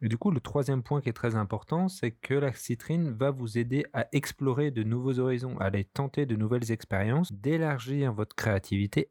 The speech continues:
afin justement de pouvoir prospérer. Et c'est en osant vous exprimer, en explorant de nouveaux horizons créatifs,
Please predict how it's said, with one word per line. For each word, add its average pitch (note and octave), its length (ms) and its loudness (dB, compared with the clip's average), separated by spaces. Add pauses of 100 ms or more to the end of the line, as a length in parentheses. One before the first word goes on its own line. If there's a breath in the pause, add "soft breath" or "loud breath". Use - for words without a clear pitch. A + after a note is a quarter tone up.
afin C#3 520 0
justement B2 600 0
de A2+ 140 0
pouvoir A#2 880 -4
prospérer. A#2+ 800 0 (300)
Et G#2+ 100 2
c'est - 200 -6
en A#2 160 2
osant D3 280 2
vous A2+ 260 -2
exprimer, C3 440 0
en A#2 140 2
explorant C3+ 680 0
de A2 100 2
nouveaux A2 360 2
horizons G#2 320 2
créatifs, G2+ 600 0